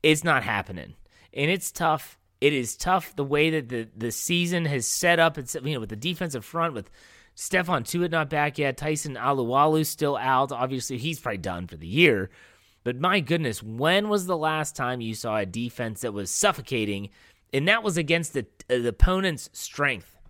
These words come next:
If you want to let the Bears hang around on Monday night, let them run the ball, and then let Justin Fields move around in the pocket.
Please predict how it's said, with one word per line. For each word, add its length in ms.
If 140
you 160
want 260
to 60
let 220
the 80
Bears 340
hang 220
around 420
on 100
Monday 320
night, 360
let 280
them 180
run 140
the 80
ball, 440
and 160
then 200
let 180
Justin 400
Fields 340
move 220
around 420
in 120
the 80
pocket. 500